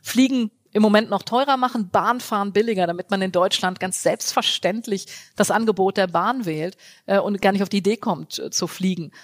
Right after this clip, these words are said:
Und diese Alternativen, also es leichter machen, das Umstellen leichter machen und aufzeigen, dass das das Leben ja auch besser macht. Also wir haben ja alle in der Krise jetzt gemerkt, wenn hier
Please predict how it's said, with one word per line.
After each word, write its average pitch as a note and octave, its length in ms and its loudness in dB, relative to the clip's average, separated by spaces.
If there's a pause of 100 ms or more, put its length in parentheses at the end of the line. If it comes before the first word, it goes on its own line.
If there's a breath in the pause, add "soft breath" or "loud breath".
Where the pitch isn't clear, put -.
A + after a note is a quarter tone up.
(160 loud breath)
Und G3 180 -2 (220)
diese C#4+ 260 4
Alternativen, F3 720 -2
also E3 140 -2
es F3 100 -4
leichter B3+ 340 4
machen, D#4 380 -8
das A3 160 -4
Umstellen C4 440 0
leichter B3 360 0
machen A3+ 260 -10
und G#3 160 -8
aufzeigen, A3+ 500 2 (380 soft breath)
dass - 160 0
das - 160 0
das A3 160 -4
Leben A#3 200 2
ja F#3+ 100 2
auch - 140 -2
besser D#4 300 2
macht. E3 420 -6
Also F3+ 160 2
wir A3+ 80 4
haben A3+ 80 2
ja G#3 80 2
alle B3+ 180 0
in G#3 80 0
der F#3+ 80 0
Krise A#3+ 340 -4
jetzt F#3+ 240 0
gemerkt, F#3+ 480 -2 (600 loud breath)
wenn B3 140 4
hier A3 380 2